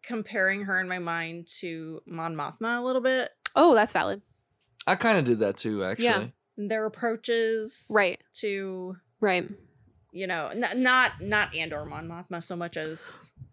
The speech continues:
Speaker 2: Right,
Speaker 1: Rebels
Speaker 2: right.
Speaker 1: Mon Mothma and post Rebels. Uh, anyway,
Speaker 3: <sighs>
Speaker 1: I don't know
Speaker 3: Yeah,
Speaker 1: why.
Speaker 3: she's definitely good though. She's definitely good though, I
Speaker 1: Mon
Speaker 3: think.
Speaker 1: Mothma?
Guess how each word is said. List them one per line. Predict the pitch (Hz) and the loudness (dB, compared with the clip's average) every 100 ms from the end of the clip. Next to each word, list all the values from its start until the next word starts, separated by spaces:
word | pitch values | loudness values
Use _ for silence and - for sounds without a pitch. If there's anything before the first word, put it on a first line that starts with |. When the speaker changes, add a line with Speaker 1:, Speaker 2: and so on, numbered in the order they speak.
| - | 4
Speaker 2:
Right, | 262 214 | 6 6
Speaker 1:
Rebels | 214 220 | 6 2
Speaker 2:
right. | 202 196 | 2 2
Speaker 1:
Mon | |
Mothma | 190 185 190 170 160 147 | 2 0 -2 -6 -6 -6
and | 165 151 - - | -10 -12 -16 -12
post | 175 147 - - - | -8 -8 -8 -12 -8
Rebels. | 92 85 - - - _ _ _ _ _ _ _ _ - | -8 -6 -10 -14 -20 _ _ _ _ _ _ _ _ -8
Uh, | - 160 135 | -4 -2 -2
anyway, | 269 196 156 165 - - - | -2 -2 -2 -2 -2 -2 -6
Speaker 3:
<sighs> | - - - 202 | -12 -14 -4 2
Speaker 1:
I | |
don't | 233 | 2
know | 214 | 2
Speaker 3:
Yeah, | 190 403 | 4 6
Speaker 1:
why. | 165 165 | 6 4
Speaker 3:
she's | 165 | 2
definitely | 427 427 247 | 0 0 0
good | - 170 113 | 2 2 0
though. | 87 58 - _ _ _ _ - - - | -4 -6 -16 _ _ _ _ -18 -12 -6
She's | 190 | -2
definitely | 285 339 233 | 2 2 2
good | 123 123 - | 2 0 -2
though, | - - | -8 -6
I | |
Speaker 1:
Mon | 190 190 | -4 0
Speaker 3:
think. | 185 185 | -2 -4
Speaker 1:
Mothma? | 247 | -8